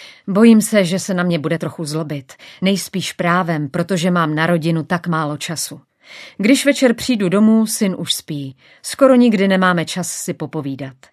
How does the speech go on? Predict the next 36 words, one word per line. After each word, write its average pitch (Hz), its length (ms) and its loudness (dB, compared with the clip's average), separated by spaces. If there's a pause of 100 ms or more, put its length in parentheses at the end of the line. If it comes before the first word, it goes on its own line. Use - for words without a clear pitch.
(180)
Ale 170 200 -2
aspoň - 400 -8
o 180 100 2
Vánocích 185 640 2 (160)
chci, 196 320 -6 (220)
aby 185 240 4
ode 180 220 2
mne 170 180 0
dostal 160 380 -6
pořádný 147 540 -4
dárek. 135 520 -12 (320)
Jenomže 170 580 -4 (300)
kde 165 300 -4
na 156 140 -4
to 165 160 -6
vzít 147 360 -6
čas? - 500 -10 (460)
Víte 233 240 0
co? 196 320 -8 (480)
Kupte 226 320 -2
ho 151 180 -6
vy. 131 200 -16 (480)
Na 202 160 2
penězích 220 580 2
nezáleží. 147 800 -6 (420)
Přečtěte 277 580 -2
si 226 140 -4
ten 151 180 -6
seznam 208 560 0
a 190 100 4
kupte - 420 -4
všechno, 277 480 -2
co 240 200 -6
si 220 160 -4
syn 185 300 -4
přeje.“ 143 400 -10